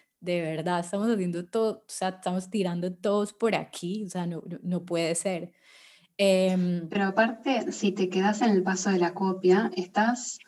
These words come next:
Speaker 2: de nuevo amputando ese músculo que ya tenés y que estás haciendo que no tenés. Es, como vos decías, es solo el primer paso. Luego todo el resto es lo que lo transforma, pero es lo que vos traes a la mesa.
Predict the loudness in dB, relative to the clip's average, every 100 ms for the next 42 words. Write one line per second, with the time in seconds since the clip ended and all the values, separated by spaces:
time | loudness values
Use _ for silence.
0 | _ _ -2 4 6 6 6 4 4 4
1 | 4 2 2 2 2 0 -2 0 4 6
2 | 4 2 0 2 4 2 -2 0 0 4
3 | 4 4 2 -10 -20 -6 -6 -2 0 2
4 | 4 4 6 10 10 10 4 2 0 -10
5 | -18 -18 -16 -18 _ _ -2 -2 -2 2
6 | 8 10 10 8 4 2 2 4 4 6
7 | 6 6 6 4 4 4 4 6 4 4
8 | 4 6 4 2 0 -2 2 2 4 -2
9 | -4 -8 _ _ _ -2 2 2 2 2
10 | 4 2 2 2 0 -4 2 2 4 4
11 | 2 0 2 4 4 2 2 -2 -4 0
12 | 0 0 -2 2 2 0 -6 -8